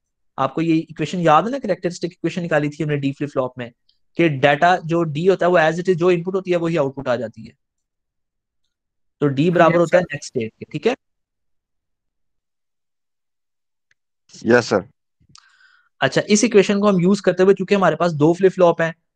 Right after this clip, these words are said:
Speaker 1: तो एक डीए है, एक डीबी है, तो डीए बराबर हो जाएगा क्यूए प्लस वन के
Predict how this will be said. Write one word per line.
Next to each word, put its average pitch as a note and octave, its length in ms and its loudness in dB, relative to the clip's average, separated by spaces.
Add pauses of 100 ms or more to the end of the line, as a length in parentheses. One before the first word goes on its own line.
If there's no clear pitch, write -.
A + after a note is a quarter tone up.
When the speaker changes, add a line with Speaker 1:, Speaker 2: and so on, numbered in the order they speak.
Speaker 1:
तो - 60 -18 (100)
एक F3 200 2
डीए F3+ 440 4
है, F#3+ 100 6
एक D#3+ 100 -2
डीबी C3+ 360 0
है, B2 80 0
तो C#3+ 120 -4
डीए D#3+ 300 0
बराबर F3+ 320 2
हो F3+ 60 2
जाएगा E3 280 0
क्यूए F3 540 0
प्लस F#3 300 0
वन G3 200 -2
के G3+ 220 0